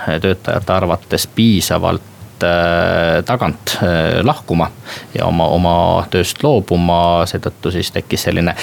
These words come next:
laiem nii-öelda töötajate protestiaktsioon. See on tehnoloogiaajakirjanduses, äh, põhjustanud ka laiemat arutelu ning tõstatanud küsimuse, et kui töötajatel on ikkagi nii suur, äh, võim, et lõpuks ka sundida mõned, äh, juhid, äh, lahkuma,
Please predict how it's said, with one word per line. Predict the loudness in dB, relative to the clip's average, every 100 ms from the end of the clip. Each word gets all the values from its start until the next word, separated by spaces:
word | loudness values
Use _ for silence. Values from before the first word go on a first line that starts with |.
| -8 -2
laiem | 2 4 4 4
nii-öelda | 4 2 0
töötajate | 0 0 0 0 0 0 -2 0 2 0 0
protestiaktsioon. | -2 0 -2 -2 -2 -2 -2 -4 0 2 2 0 0 2 2
See | 2 2
on | 4 4
tehnoloogiaajakirjanduses, | 2 4 4 4 2 2 2 2 2 0 0 0 0 2
äh, | 2 2
põhjustanud | 2 2 0 0 0 2
ka | 2
laiemat | 4 4 2 0 -2
arutelu | -2 -2 -2 2 2 0 -8 -4
ning | -2 0
tõstatanud | 0 0 0 0
küsimuse, | 2 2 4 4 2
et | 0
kui | 2
töötajatel | 2 0 0 0 0 0
on | 2
ikkagi | 0 0 4
nii | 6 6 4
suur, | 4 4 4 2
äh, | 2 2
võim, | 2 2 0 -6
et | -6 -4
lõpuks | -4 -4 -4
ka | 2
sundida | 4 4 2 0
mõned, | 0 0 -2 -2
äh, | -2 0 0
juhid, | 0 0 -2 -4
äh, | -2 2
lahkuma, | 0 0 -2 0 0